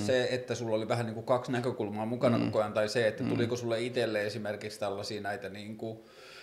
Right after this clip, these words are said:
Speaker 1: helvetin pelkoasioita tai muita, että
Speaker 2: Mm.
Speaker 1: ostit sä ite henkilökohtaisesti niitä lestadiolaisuuden teologisia asioita, uskoit sä siihen juttuun?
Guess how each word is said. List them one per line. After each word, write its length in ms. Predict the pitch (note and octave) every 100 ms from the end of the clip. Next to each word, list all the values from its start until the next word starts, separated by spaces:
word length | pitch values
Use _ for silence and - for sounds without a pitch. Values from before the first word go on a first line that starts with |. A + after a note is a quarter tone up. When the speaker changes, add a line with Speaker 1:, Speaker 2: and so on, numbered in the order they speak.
| - -
Speaker 1:
helvetin 420 | A#2+ A#2 A#2 B2
pelkoasioita 760 | B2+ B2 B2+ B2 B2 B2 A#2+ A2+
tai 140 | A#2+
muita, 300 | A#2 A#2+ A2
että 140 | G#2 G#2
Speaker 2:
Mm. 80 | A#2+
Speaker 1:
ostit 360 | A#2+ - G#2+
sä 100 | A2+ A2+
ite 280 | B2 B2 G#2
henkilökohtaisesti 920 | G#2+ G#2 G#2 - G#2+ A2+ G#2+ G2+ -
niitä 220 | G2 G2+ G#2
lestadiolaisuuden 800 | G#2 F#2+ F#2+ F#2 F2+ G#2 G2 F#2+
teologisia 720 | G#2 F#2+ F2+ G2 - D2+ E2+
asioita, 320 | - F2+ F#2+
uskoit 460 | A2+ A#2 - F2 -
sä 60 |
siihen 380 | - F#2+ G2 F#2
juttuun? 560 | F#2 - - D2+ E2+